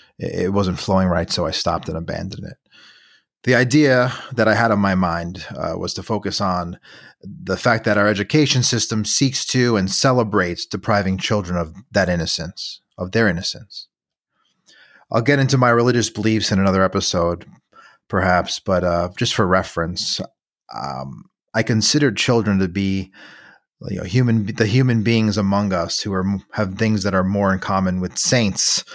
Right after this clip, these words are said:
than with Big Bird. They're full of love, they're well-intentioned, they're pure, and they're something you defend at all costs, no matter what. You defend them because they are innocent,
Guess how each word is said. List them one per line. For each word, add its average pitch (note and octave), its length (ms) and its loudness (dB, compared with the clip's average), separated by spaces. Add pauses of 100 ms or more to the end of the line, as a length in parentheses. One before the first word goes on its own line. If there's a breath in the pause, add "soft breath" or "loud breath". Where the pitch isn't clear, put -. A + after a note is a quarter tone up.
(220 loud breath)
than A2 200 2
with E2+ 180 -2
Big F2 220 -2
Bird. - 340 -4 (720)
They're G2 100 -2
full A2 220 2
of F#2 180 -2
love, G2+ 340 2
they're F#2 160 0
well-intentioned, F#2 920 0
they're F#2 120 0
pure, F2+ 580 -4 (580 soft breath)
and G#2 100 0
they're G2 80 2
something A2+ 400 2
you G#2+ 80 2
defend F#2+ 480 0
at F2 100 0
all F#2 200 0
costs, - 640 -2
no F#2 120 -6
matter F2 280 0
what. F2 340 -6 (880)
You A2 140 0
defend D#3+ 420 2
them G2+ 340 0
because G2+ 340 -6
they G2+ 120 -2
are A2 260 2
innocent, - 420 -8